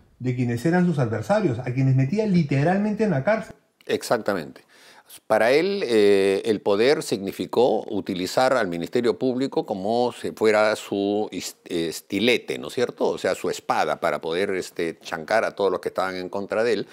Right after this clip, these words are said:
Speaker 2: y tratar de blindarse él mismo. Eh,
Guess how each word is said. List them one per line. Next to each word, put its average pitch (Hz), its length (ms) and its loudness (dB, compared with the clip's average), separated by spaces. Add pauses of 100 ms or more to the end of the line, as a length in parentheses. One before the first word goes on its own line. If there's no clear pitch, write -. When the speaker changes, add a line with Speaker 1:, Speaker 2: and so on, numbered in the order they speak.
(260)
Speaker 2:
y 113 240 0
tratar 98 380 0
de 98 120 4
blindarse 82 600 -2
él 80 100 -4
mismo. 76 400 -10 (640)
Eh, 95 640 4